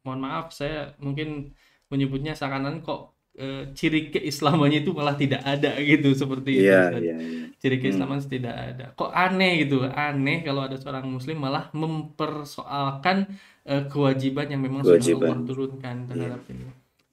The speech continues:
Speaker 1: Seperti itu.
Speaker 2: Iya.
Speaker 1: Dan
Speaker 2: Iya.
Speaker 1: ya itu banyak hikmahnya. Tapi kalau misalnya kalau kita bandingkan, Ustaz, bahwa, eh, perempuan dalam Islam, ya tadi Ustadz bilang bahwa kewajiban berjilbab ini adalah salah satu bentuk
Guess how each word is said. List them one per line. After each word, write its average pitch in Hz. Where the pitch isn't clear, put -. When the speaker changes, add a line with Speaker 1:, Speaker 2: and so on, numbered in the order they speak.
Speaker 1:
Seperti 135
itu. 127
Speaker 2:
Iya. 180
Speaker 1:
Dan 147
Speaker 2:
Iya. 180
Speaker 1:
ya 151
itu 143
banyak 139
hikmahnya. 131
Tapi 165
kalau 190
misalnya 185
kalau 170
kita 170
bandingkan, 139
Ustaz, 127
bahwa, 131
eh, 139
perempuan 147
dalam 143
Islam, 123
ya 131
tadi 131
Ustadz 131
bilang 139
bahwa 123
kewajiban 139
berjilbab 127
ini 202
adalah 214
salah 160
satu 160
bentuk 151